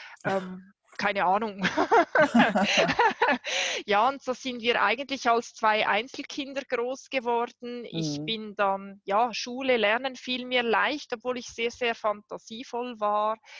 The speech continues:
Speaker 2: Mhm.
Speaker 1: Äh, Tiere waren immer mein Ein und Alles und, äh, der Traum vom eigenen Pferd, der begleitet mich, seit ich schon fünf war.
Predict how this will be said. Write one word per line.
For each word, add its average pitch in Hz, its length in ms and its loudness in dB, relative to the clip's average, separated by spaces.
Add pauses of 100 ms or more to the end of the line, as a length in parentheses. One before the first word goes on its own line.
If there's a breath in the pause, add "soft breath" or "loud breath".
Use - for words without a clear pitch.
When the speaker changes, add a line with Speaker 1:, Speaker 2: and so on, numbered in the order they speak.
Speaker 2:
Mhm. 139 400 -10
Speaker 1:
Äh, 208 320 2
Tiere 262 340 2
waren 202 380 2
immer 277 260 -6
mein 262 260 -4
Ein 233 320 -2
und 240 220 -10
Alles 220 640 -2
und, 196 340 -14
äh, 202 180 -2
der - 160 -10
Traum 202 280 -2
vom - 160 -12
eigenen 196 480 -4
Pferd, 202 320 -2
der 202 100 -8
begleitet 190 500 -4
mich, - 180 -20
seit 185 280 -6
ich - 120 -16
schon 180 200 -16
fünf 226 400 -18
war. 214 320 0